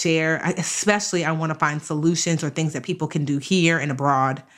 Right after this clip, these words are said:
to help and to be of service other than just sharing. But the sharing alone is, is really important.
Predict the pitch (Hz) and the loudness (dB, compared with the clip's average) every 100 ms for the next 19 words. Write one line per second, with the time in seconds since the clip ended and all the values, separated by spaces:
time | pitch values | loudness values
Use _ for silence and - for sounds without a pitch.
0 | - - 175 139 143 127 - 151 139 151 | -20 -2 2 2 0 -4 -6 -6 -2 2
1 | 151 131 175 151 143 139 - 160 156 147 | 2 2 2 2 0 -2 0 0 2 2
2 | 143 151 147 - 147 131 139 151 151 - | 2 2 0 0 0 0 0 2 2 2
3 | 202 214 196 165 170 175 156 143 156 147 | 2 2 2 2 2 2 0 -2 -4 -4
4 | 156 165 151 143 131 - - - | 0 2 2 -2 -6 -10 -14 -14